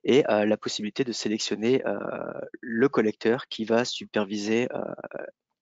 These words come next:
la ressource découverte. On a également offert avec cette nouvelle version la possibilité de lancer la découverte depuis, euh, n'importe quel collecteur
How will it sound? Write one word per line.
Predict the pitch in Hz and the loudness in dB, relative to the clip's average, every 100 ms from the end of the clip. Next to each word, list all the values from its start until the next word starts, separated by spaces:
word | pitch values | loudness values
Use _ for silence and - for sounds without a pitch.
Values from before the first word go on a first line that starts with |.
| - - | -10 -4
la | 110 | 0
ressource | 101 - 135 | 0 0 -2
découverte. | 120 - 98 - - - _ _ _ _ _ _ _ - - - - - _ _ - | -2 -4 -10 -10 -14 -16 _ _ _ _ _ _ _ -20 -18 -18 -18 -20 _ _ -4
On | 120 | 2
a | 127 | 4
également | 135 139 139 135 | 6 4 6 4
offert | - 139 | 2 -2
avec | 123 104 | -2 -6
cette | - - | -6 -6
nouvelle | 113 107 | -2 -2
version | 107 - - 147 - | -2 -4 -4 -6 -4
la | 123 | -4
possibilité | - 120 - 107 110 127 | -2 -4 -6 -8 -2 0
de | 120 | 0
lancer | 101 107 - | -2 -2 2
la | 113 | 2
découverte | 107 107 - 117 143 - - | 0 -4 0 2 2 -4 -10
depuis, | 104 - 120 127 | -10 -4 -2 2
euh, | 104 98 | 2 0
n'importe | 107 - 107 - | -2 -2 -4 0
quel | 110 | 0
collecteur | 107 127 117 - 120 139 - | 2 2 2 2 4 4 0